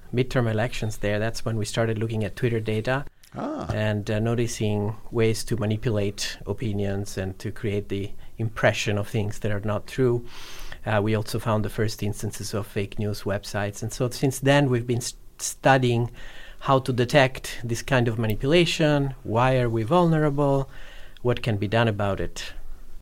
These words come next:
Speaker 2: Phil, I did some research on you. I did all my research on the internet. So, um, should I be worried that I have a bunch of false information?
Speaker 1: Uh, not necessarily. There's a lot of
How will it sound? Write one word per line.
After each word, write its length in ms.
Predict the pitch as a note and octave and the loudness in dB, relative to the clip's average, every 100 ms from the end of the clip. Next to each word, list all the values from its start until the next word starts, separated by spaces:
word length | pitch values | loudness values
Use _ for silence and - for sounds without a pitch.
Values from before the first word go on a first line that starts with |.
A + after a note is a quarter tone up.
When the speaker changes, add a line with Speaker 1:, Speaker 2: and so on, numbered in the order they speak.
| - - - | -14 -20 -20
Speaker 2:
Phil, 480 | - - A#3 G#3 F3 - | -10 2 4 4 2 2
I 100 | G2+ | 0
did 280 | F#2+ G2+ | 2 -2
some 240 | - D#3+ C3+ | 0 0 2
research 600 | B2 A2+ - G2+ F#2+ - | 2 2 2 2 2 0
on 220 | G2 F#2+ | 0 2
you. 180 | G#2 B2 - - - | 0 0 -6 -20 -2
I 120 | B2+ | 0
did 240 | B2+ F#3 | 2 4
all 160 | A3 G#3+ | 4 4
my 160 | G#3 F3+ | 6 6
research 720 | D3+ D3+ - C3 G2+ G#2+ - - _ - - _ _ _ | 6 4 2 2 0 -2 -10 -16 _ -20 -20 _ _ _
on 160 | - D#2 | -18 -14
the 220 | E2 F#2+ | -8 -2
internet. 500 | D#3 A3 G#3 C#3+ F#2 - - - - - - - | 2 4 6 4 2 -6 -20 -20 -20 -20 -20 -14
So, 280 | - - F#3 | -2 4 6
um, 180 | F3+ - | 6 2
should 220 | - G3 | 2 6
I 120 | - | 8
be 180 | A#3+ G#3+ | 8 4
worried 540 | D3+ C3+ D3+ A3 G3+ | 8 8 8 6 4
that 120 | D3+ B2+ | 6 6
I 120 | B2 | 6
have 200 | C3+ C3+ | 4 4
a 80 | C3 | 2
bunch 360 | A2+ D#3 - | 2 2 4
of 300 | D#3 B2+ F#2+ - - | 4 4 0 -14 -16
false 460 | - A#2+ C#3+ - | 2 4 4 2
information? 840 | D#3 C#3 C#3+ A#2+ A2+ C3+ - G3 A#3 - - | -2 0 2 2 2 0 -2 -4 -6 -8 0
Speaker 1:
Uh, 160 | C#4+ | 4
not 200 | D4+ D4 | 6 6
necessarily. 680 | A3+ C#3 C3+ - G#2+ G#2+ C3+ | 6 4 2 2 4 4 0
There's 580 | G3+ G#3+ G#3+ G3+ - - - | 2 4 4 4 0 -4 0
a 60 | E3+ | 2
lot 360 | E3+ E3+ E3+ | 6 8 8
of 320 | D#3+ C3+ - | 6 2 -6